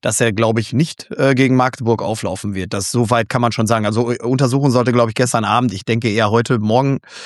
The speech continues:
stattfinden. Ähm, egal, was da rauskommt, ich kann mir nicht vorstellen, dass er am Wochenende im Topspiel spielt. Aber,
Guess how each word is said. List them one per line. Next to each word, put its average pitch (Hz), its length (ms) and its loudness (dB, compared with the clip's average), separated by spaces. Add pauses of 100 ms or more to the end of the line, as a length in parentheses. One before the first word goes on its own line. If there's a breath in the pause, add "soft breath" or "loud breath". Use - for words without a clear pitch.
(140 loud breath)
stattfinden. 131 800 2
Ähm, 117 420 4 (420 soft breath)
egal, 120 360 2
was 131 120 2
da 117 100 2
rauskommt, 123 640 2
ich 104 120 -8
kann 113 140 0
mir 113 80 2
nicht 113 120 0
vorstellen, 117 320 0
dass 107 140 -2
er 104 60 0
am 98 100 -4
Wochenende 104 320 -2
im 92 100 -4
Topspiel 98 360 -6
spielt. 113 340 -6
Aber, 113 240 0